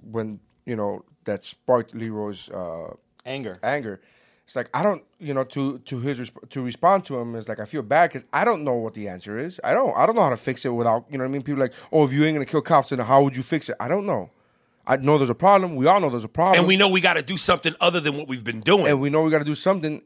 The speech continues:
Speaker 1: And so, but I don't know what the answer is. I, I, but killing cops is not gonna
Speaker 3: No.
Speaker 1: it's not
Speaker 2: And,
Speaker 1: gonna
Speaker 2: and,
Speaker 1: end well, dude.
Speaker 2: and,
Speaker 1: It's
Speaker 2: and
Speaker 1: not
Speaker 2: mo-
Speaker 1: gonna end well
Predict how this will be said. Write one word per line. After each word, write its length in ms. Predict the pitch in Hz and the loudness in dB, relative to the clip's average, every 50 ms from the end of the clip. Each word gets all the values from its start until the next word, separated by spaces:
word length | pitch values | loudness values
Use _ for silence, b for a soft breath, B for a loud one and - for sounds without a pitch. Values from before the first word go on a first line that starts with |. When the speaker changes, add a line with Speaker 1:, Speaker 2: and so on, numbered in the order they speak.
| _ | _
Speaker 1:
And 340 | - 131 135 131 131 127 - _ _ | -2 0 0 0 0 -4 -6 _ _
so, 580 | - - - 151 139 131 131 127 127 123 - - - | -16 -6 0 2 4 4 4 4 2 0 -2 -6 -14
but 200 | 123 110 139 131 - | -6 -6 -4 -2 0
I 100 | 127 139 | -2 -2
don't 360 | 135 117 113 147 151 147 147 | -2 0 2 2 2 2 0
know 100 | 143 139 | -2 -2
what 200 | 131 127 127 123 | 0 0 -2 -2
the 160 | 120 110 107 | -4 -8 -8
answer 380 | 104 98 101 101 - 107 95 104 | -8 -8 -10 -10 -10 -12 -10 -8
is. 160 | 117 143 156 - - | -10 -10 -10 -8 -4
I, 140 | 98 113 107 - - - | -4 -4 -4 -6 -10 -8
I, 120 | 131 131 | -8 -8
but 260 | 123 113 143 135 - | 0 2 0 0 0
killing 240 | - - 202 208 180 | 0 0 2 2 2
cops 340 | - - 170 160 143 - - | 0 2 2 2 2 0 -4
is 180 | - 117 104 117 | -12 -12 -8 -4
not 220 | 127 117 110 95 | -4 -4 -4 -4
gonna 140 | - 101 101 | -8 -12 -4
Speaker 3:
No. 180 | 113 143 160 165 170 170 160 156 147 139 131 | 2 6 6 8 8 8 8 6 4 4 4
Speaker 1:
it's 100 | 120 180 | 4 4
not 140 | 196 214 220 | 4 6 6
Speaker 2:
And, 80 | 202 196 | 6 4
Speaker 1:
gonna 40 | 156 | 4
Speaker 2:
and, 180 | 165 214 254 | 4 4 2
Speaker 1:
end 80 | 240 180 | 2 2
well, 100 | 131 101 | 0 0
dude. 100 | 92 - | 2 4
Speaker 2:
and, 140 | 170 175 175 | 4 4 4
Speaker 1:
It's 80 | - - | 4 4
Speaker 2:
and 80 | 180 175 | 4 6
Speaker 1:
not 120 | 151 180 | 6 6
Speaker 2:
mo- 80 | 214 180 | 6 4
Speaker 1:
gonna 120 | 160 143 | 4 2
end 160 | 160 196 208 156 | 2 0 0 0
well 160 | 113 107 | -2 -2